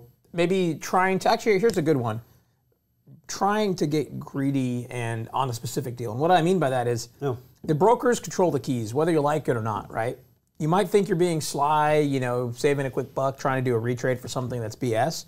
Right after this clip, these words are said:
Speaker 2: Yep.
Speaker 1: Yeah, maybe you saved the quick buck, but that broker's probably not gonna wanna partner with you again,
Speaker 2: He's
Speaker 1: 'cause
Speaker 2: gonna be
Speaker 1: they are a
Speaker 2: pissed.
Speaker 1: partner. So again, don't try to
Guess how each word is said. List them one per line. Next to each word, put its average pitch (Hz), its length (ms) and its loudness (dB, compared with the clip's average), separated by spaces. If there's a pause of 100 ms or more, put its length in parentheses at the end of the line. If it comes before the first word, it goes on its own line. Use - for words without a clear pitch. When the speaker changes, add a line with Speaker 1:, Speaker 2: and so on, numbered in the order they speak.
Speaker 2:
Yep. 123 240 -2
Speaker 1:
Yeah, 226 180 4
maybe 214 240 2
you 196 80 0
saved 175 360 -2
the 147 60 -2
quick 147 220 -2
buck, 139 340 0
but 135 360 -4
that 160 160 0
broker's 143 280 0
probably 135 340 0
not 117 180 -2
gonna 120 100 -6
wanna 113 220 -4
partner 113 360 -6
with 113 160 -4
you 101 100 -6
again, 107 220 -6
Speaker 2:
He's 233 120 -4
Speaker 1:
'cause 127 80 0
Speaker 2:
gonna 151 80 6
be - 0 -
Speaker 1:
they 151 40 4
are 151 140 8
a 156 60 4
Speaker 2:
pissed. 131 100 0
Speaker 1:
partner. 131 320 -2 (280)
So 165 200 4
again, 147 380 2 (340)
don't 185 380 0
try 180 320 2
to 139 280 -2